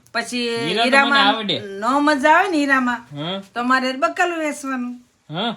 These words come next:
Speaker 1: હા, માર્કેટમાં.
Speaker 2: ઠેક.
Speaker 1: મસ્તી ને હવે તો કોબી ને ફુલેવર ને રીંગણા ને બધું આવશે.
Speaker 2: હા.
Speaker 1: હા, લીલું લીલું ચમ બકાલું.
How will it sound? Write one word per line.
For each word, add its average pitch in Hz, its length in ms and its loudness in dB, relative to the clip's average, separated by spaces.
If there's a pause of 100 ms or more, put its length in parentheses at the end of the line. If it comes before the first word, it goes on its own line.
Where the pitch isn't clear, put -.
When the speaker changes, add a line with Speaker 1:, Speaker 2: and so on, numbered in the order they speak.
Speaker 1:
હા, 254 300 -2
માર્કેટમાં. 240 720 -4 (220)
Speaker 2:
ઠેક. 147 260 -6 (220)
Speaker 1:
મસ્તી 247 460 -4
ને 247 120 -2
હવે 240 120 2
તો 240 140 -4
કોબી 233 720 -4
ને 214 80 -10 (100)
ફુલેવર 220 680 0
ને 208 180 -6
રીંગણા 214 640 -2
ને 208 80 -8
બધું 202 260 -6
આવશે. 180 340 -6 (420)
Speaker 2:
હા. 135 240 -10 (200)
Speaker 1:
હા, 165 340 -8
લીલું 196 320 -8
લીલું 196 300 -8
ચમ 190 320 -8
બકાલું. 165 480 -8